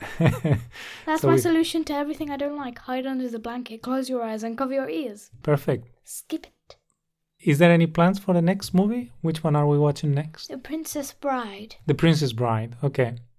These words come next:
Speaker 1: I think you watched this one before, but a long, long time ago. Maybe you don't remember, but we will see.
Speaker 2: Eh, I don't remember anything about The Princess Bride.
Speaker 1: Oh, I'm
Speaker 2: I
Speaker 1: sure
Speaker 2: don't
Speaker 1: that
Speaker 2: even remember watching it.
Speaker 1: I'm sure that as soon as we put the first couple of minutes, you will remember.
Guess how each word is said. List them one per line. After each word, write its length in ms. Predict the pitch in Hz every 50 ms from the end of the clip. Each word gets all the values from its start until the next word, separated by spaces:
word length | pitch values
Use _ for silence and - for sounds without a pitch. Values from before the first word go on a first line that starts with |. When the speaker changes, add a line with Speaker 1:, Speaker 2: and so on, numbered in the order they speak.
| _ _ _ _ - -
Speaker 1:
I 60 | - 147
think 180 | - 226 175
you 100 | 143 147 180
watched 340 | 180 185 165 143 - - -
this 200 | 160 151 151 160
one 140 | 151 135
before, 360 | 123 127 113 - 156 147 135 117
but 160 | 113 127 120
a 40 | 127
long, 300 | 123 131 147 156 151 135
long 220 | 127 151 156 147
time 240 | 143 - 143 135 131
ago. 320 | 120 113 120 107 98 - - -
Maybe 260 | - 127 127 127 120
you 140 | 120 120 123
don't 200 | 117 139 135 120
remember, 500 | 110 113 110 120 123 120 110 104 98 - -
but 100 | - 143
we 120 | 139 151
will 140 | 156 180 202
see. 160 | 196 - 254
Speaker 2:
Eh, 60 | 247 - - _ _ _ _ _ _ _ -
I 280 | 254 254 262 277 285
don't 180 | 285 277 262 -
remember 420 | 247 247 240 233 233 226 220 214 - -
anything 580 | 226 247 254 262 262 247 240 240 - 214 208 185
about 220 | 180 180 180 -
The 60 | 190
Princess 400 | 185 - 196 202 202 - - -
Bride. 380 | - - - 185 185 - - - _ - - _ - -
Speaker 1:
Oh, 40 | 113
I'm 200 | 101 - 107 110
Speaker 2:
I 20 |
Speaker 1:
sure 120 | 110 - 214
Speaker 2:
don't 140 | 247 262 269
Speaker 1:
that 80 | - -
Speaker 2:
even 140 | 233 233 233
remember 360 | 233 226 226 220 202 190 185
watching 520 | 185 190 240 294 - - - - 311 294 294
it. 200 | 294 294 294 294 _ _ -
Speaker 1:
I'm 100 | 131 120
sure 220 | 113 - 143 131
that 120 | 123 135 127
as 120 | 120 117
soon 140 | - - 135
as 100 | 131 127
we 100 | 120 123 120
put 140 | 120 127 117
the 80 | 120
first 400 | 117 117 127 123 117 120 - -
couple 220 | - 131 117 123 123
of 80 | 117
minutes, 300 | 120 123 120 120 117 -
you 80 | 123 113
will 100 | 117 110
remember. 400 | 110 110 107 107 110 110 107